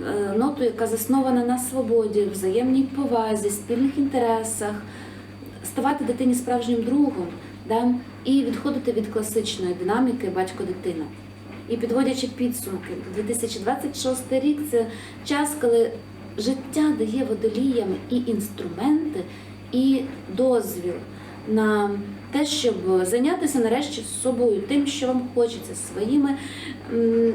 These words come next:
хобі, своїми заняттями, інтенсивний саморозвиток і створення тієї реальності, про яку ви мріяли.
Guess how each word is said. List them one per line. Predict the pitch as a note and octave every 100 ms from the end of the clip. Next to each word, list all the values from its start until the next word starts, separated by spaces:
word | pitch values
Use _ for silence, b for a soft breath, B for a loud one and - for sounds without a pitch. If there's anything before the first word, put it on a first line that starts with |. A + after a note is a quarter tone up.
| A3
хобі, | - C#4 C#4 G#3 F#3
своїми | - B3 C4+ C#4
заняттями, | C#4 C#4 C4+ C4 G#3+ F#3+
інтенсивний | - A#3 B3 - D4+ C#4+ C4 B B B
саморозвиток | - C4+ C4+ C#4+ D4 C4+ B3 A#3
і |
створення | G3+ A3+ B3+ B3 A3
тієї | A#3 A#3
реальності, | A3+ C#4 E4 D4+ C4
про | B3
яку | A#3+ A#3+ D4
ви | C#4+ A#3
мріяли. | B3+ A#3+ B3+ A#3+ F#3